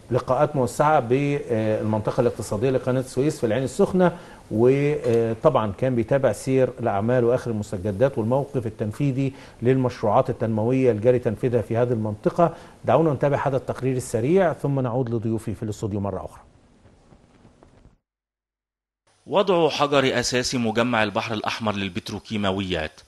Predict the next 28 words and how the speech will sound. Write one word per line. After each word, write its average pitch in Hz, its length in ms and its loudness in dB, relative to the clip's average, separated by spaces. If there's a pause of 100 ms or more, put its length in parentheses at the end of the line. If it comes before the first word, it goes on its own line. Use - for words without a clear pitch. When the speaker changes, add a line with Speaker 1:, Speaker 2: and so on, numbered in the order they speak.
(280)
Speaker 2:
كان 87 220 -2
بداية 92 420 -4
جولة 101 440 -2
موسعة 101 580 -2
لرئيس 107 380 0
الوزراء 110 340 -2
الدكتور 113 380 -8
مصطفى 117 360 -6
مدبولي 127 460 -2
بالمنطقة 117 520 -4
الاقتصادية 120 500 -4
لقناة 120 300 -4
السويس - 600 -2 (340)
باستثمارات 98 680 -4
تبلغ 104 440 -6
سبعة 104 400 -4
مليار 101 400 -2
ونصف 107 360 -6
المليار 101 400 -4
دولار، 95 500 0 (320)
ويوفر 92 540 -4
خمسة 104 360 -8 (100)
عشر 95 400 -6
ألف 113 220 -6
فرصة 107 360 -10
عمل 110 340 -4 (320)
وبطاقة 95 680 -8
إنتاجية 107 600 -2